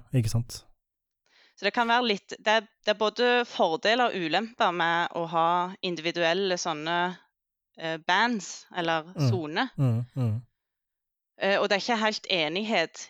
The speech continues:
Speaker 2: i litteraturen om, om hva som er best,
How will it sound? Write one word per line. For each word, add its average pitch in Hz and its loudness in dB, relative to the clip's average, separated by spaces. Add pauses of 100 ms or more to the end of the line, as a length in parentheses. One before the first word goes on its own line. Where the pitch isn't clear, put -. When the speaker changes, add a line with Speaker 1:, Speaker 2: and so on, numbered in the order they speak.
(140)
Speaker 2:
i 180 -2
litteraturen 175 -4
om, 160 -6 (580)
om 151 -10
hva 165 -2
som 165 -8
er 160 -2
best, - -4